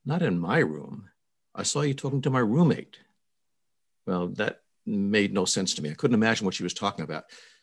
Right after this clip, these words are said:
That could only happen if she had left her body and moved with me down the hall to her roommate's, uh, room. And as far as I could tell, that made no sense at all. As far as I knew, I was my body. How can you leave it?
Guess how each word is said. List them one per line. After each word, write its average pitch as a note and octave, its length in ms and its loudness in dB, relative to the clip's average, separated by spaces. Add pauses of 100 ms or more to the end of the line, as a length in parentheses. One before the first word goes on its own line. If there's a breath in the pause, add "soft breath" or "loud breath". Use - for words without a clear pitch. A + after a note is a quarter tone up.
(180 soft breath)
That B2 140 0
could C#3 100 4
only B2+ 140 4
happen C3+ 260 0
if G2+ 80 -2
she A2 80 0
had G2 120 2
left C3 260 0
her G#2+ 80 2
body G#2+ 380 0
and F#2+ 200 0
moved B2+ 240 2
with D3 200 2
me G#2+ 100 2
down A2 240 0
the F#2 80 0
hall C#3 240 -2
to G#2 140 -4
her - 160 -8
roommate's, B2 520 2 (240)
uh, E2 160 -4 (280)
room. F2 240 2 (640 soft breath)
And G2 120 -4
as G2 80 -4
far G#2+ 180 4
as A#2 80 4
I C3+ 80 2
could A#2 140 -6
tell, G#2 140 0
that G2 260 2
made F#2 240 0
no F#2+ 200 0
sense A2 300 -2
at G#2 60 -6
all. D#2+ 280 -4 (640)
As D2+ 80 -6
far G#2+ 140 -2
as G#2+ 80 2
I G#2 80 2
knew, A#2+ 140 4
I A#2 100 4
was A#2+ 240 4
my F#2+ 140 2
body. F#2 280 -4
How A#2 140 -4
can C3+ 140 -2
you B2 80 0
leave A#2+ 280 2
it? - 80 -12